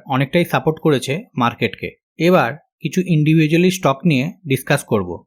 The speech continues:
তো বিভিন্ন ব্রোকারেজ কোম্পানিগুলো ডাউনগ্রেড খেলা খেলছে।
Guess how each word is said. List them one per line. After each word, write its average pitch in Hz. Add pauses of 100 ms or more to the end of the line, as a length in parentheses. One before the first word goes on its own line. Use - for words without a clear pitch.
(140)
তো 170
বিভিন্ন 170
ব্রোকারেজ 160
কোম্পানিগুলো 139 (220)
ডাউনগ্রেড 160
খেলা 139
খেলছে। -